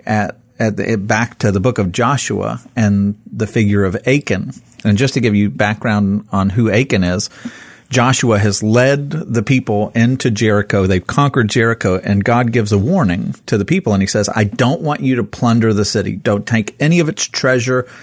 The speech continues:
I don't want you touching any of its gold or silver, or its clothing, all these precious artifacts. Leave it alone." And one guy says, "I can't resist." And so he takes treasures and he takes a Babylonian garment and he hides it under his tent. That guy's name is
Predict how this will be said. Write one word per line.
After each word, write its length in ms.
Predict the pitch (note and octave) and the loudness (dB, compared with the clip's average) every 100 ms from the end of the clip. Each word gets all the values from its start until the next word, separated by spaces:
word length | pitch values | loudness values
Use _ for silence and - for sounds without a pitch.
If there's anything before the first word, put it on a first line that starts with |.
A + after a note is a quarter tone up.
| - | -8
I 80 | B2 | -2
don't 80 | A#2 | 0
want 160 | A2 G#2 | 0 -2
you 60 | |
touching 360 | G2+ G2+ G#2 B2 | -2 0 2 2
any 180 | D3+ D3 | 2 0
of 60 | |
its 120 | A2 | -2
gold 320 | A2+ C3 C3 A2+ | -2 2 2 0
or 40 | |
silver, 460 | - C3+ B2+ B2 A2 | 0 0 2 2 0
or 60 | |
its 120 | - - | -4 -8
clothing, 580 | - B2 C3 B2 A#2 | -2 2 2 2 2
all 180 | G#2 B2+ | 2 0
these 160 | B2 A2+ | 0 -2
precious 460 | - B2 - A2+ | -4 -4 -4 -4
artifacts. 640 | - A2+ A2 A#2 G#2 - - - - - - - | -2 -2 0 0 -2 -4 -14 -18 -20 -20 -14 -2
Leave 260 | G#2+ C#3 | 2 4
it 60 | C#3+ | 4
alone." 380 | A#2 B2 F#2 G2 | 2 2 0 -2
And 360 | G2+ G2+ G#2 | 0 2 2
one 280 | A2 C3+ D#3+ | 2 2 2
guy 500 | D3 F3+ B2 D#2 - - - _ _ _ _ _ - | 2 0 0 -4 -8 -14 -20 _ _ _ _ _ -8
says, 420 | - G2+ F#2+ F#2 - | 0 2 2 0 -6
"I 80 | - | -10
can't 280 | - - - | -8 -6 -6
resist." 480 | F#2 A2+ - - - | -4 -2 -4 -6 -6
And 120 | G#2+ G2+ | -4 0
so 120 | A2 | 0
he 80 | G2 | 0
takes 540 | - A#2+ G2+ - - | 0 0 -2 -8 -10
treasures 560 | - B2+ G#2+ G2+ D#2+ - | -2 0 2 0 -6 -4
and 100 | G#2 | -4
he 80 | |
takes 320 | G#2 B2+ - A2+ | 0 -2 -2 -2
a 60 | |
Babylonian 680 | F#2+ A2+ G#2+ G#2+ A#2 A2+ G2+ | 0 2 2 4 4 4 4
garment 440 | G2 A2+ A#2 G#2 - | 2 4 4 4 2
and 100 | G2 | 0
he 60 | |
hides 440 | G#2 A2+ A#2 A#2+ A2+ | 0 2 2 2 0
it 100 | - | 0
under 300 | A2 A#2 G#2+ | 0 2 0
his 200 | G2+ F#2 | -2 -4
tent. 300 | - A#2+ - | -2 -4 -2
That 140 | G2 | -6
guy's 240 | G#2+ G#2 G#2+ | -2 -2 0
name 200 | G#2 F#2+ | 2 2
is 160 | F2+ | 0